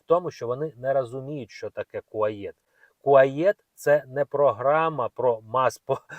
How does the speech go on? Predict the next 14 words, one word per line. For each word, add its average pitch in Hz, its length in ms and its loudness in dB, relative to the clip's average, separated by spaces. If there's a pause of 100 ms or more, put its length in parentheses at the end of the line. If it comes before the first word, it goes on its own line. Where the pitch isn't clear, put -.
(140)
масовому 139 720 4
переселенню 135 800 4
українців 127 720 -2
з 98 80 -8
України 147 540 -2
чи - 180 -6
Європи 165 420 2
до 117 160 2
Канади. 107 540 -4
Так? 147 200 2 (420)
куаєд — 139 480 6 (140)
це 151 280 4 (300)
програма 143 640 4 (320)
тимчасового 175 1300 4